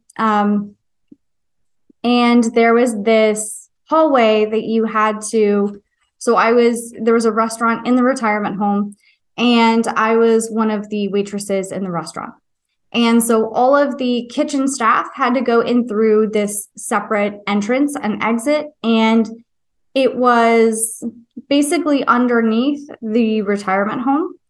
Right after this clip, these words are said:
And then there was a stairway that you had to go through. And the stairway creeped me out all the time. Like, I hated get, um, going through the stairway. So one time, I'm going through the stairway,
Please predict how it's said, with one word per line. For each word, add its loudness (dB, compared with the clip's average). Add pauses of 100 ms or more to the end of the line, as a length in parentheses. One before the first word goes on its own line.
(460)
And 2
then 2
there 2
was 2
a 0
stairway 2
that 0
you -2
had -2
to -2
go -2
through. -6
And 0
the 0
stairway 0
creeped -4
me 2
out -2
all 0
the -8
time. -8
Like, -2
I -4 (120)
hated -2 (880)
get, 0
um, 0
going -4
through -6
the -6
stairway. -6 (1120)
So 2
one 2
time, -4 (180)
I'm 2
going 0
through 0
the -4
stairway, 0